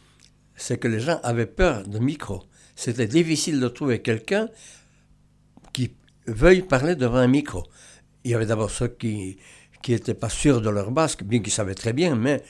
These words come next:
comprenaient devant un micro. Puis petit à petit, ça c'est un pas qui a été très important. Euh, surmonter cette peur du micro. Voilà. J'ai même réussi à faire parler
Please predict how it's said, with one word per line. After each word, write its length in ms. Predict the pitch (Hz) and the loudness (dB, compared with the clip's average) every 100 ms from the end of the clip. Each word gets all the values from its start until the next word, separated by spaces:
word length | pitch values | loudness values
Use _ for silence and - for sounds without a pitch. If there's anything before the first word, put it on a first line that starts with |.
| - - - _ - | -20 -20 -20 _ -14
comprenaient 320 | 98 107 135 | -10 -6 -2
devant 200 | 135 117 | 0 0
un 80 | 107 | -2
micro. 440 | 90 - 165 185 - | -4 -6 -6 -6 -12
Puis 100 | 101 | -8
petit 340 | - - 113 | -6 -4 -4
à 60 | 101 | -4
petit, 220 | - 185 | -4 -4
ça 160 | - | -4
c'est 300 | 113 131 107 - - - _ _ - | -4 -2 -4 -6 -20 -20 _ _ -4
un 140 | 127 120 | -2 0
pas 200 | 180 120 | 0 0
qui 60 | |
a 40 | 113 | 0
été 200 | 107 101 | -2 -2
très 240 | 156 151 | 0 2
important. 580 | 135 107 - - 87 87 - - - - - - | 2 -2 -6 -6 -6 -12 -20 -20 -20 -20 -20 -14
Euh, 400 | 107 95 98 - - _ _ - _ - - - - _ _ _ - | -12 -10 -14 -18 -20 _ _ -20 _ -20 -20 -20 -20 _ _ _ -16
surmonter 640 | - 180 170 156 143 165 | 2 6 8 8 4 2
cette 280 | 139 120 131 | -4 -4 -4
peur 200 | - 131 | -2 -2
du 100 | 120 | 0
micro. 340 | 107 95 - - _ _ _ _ - | -2 -4 -12 -20 _ _ _ _ -14
Voilà. 240 | 104 90 _ _ _ _ _ _ _ _ _ - | -14 -14 _ _ _ _ _ _ _ _ _ -2
J'ai 160 | 123 | 2
même 220 | 139 127 | 4 4
réussi 280 | 117 123 - | 2 -2 -2
à 60 | 107 | -4
faire 180 | 117 104 | -6 -8
parler 340 | 113 107 | -6 -4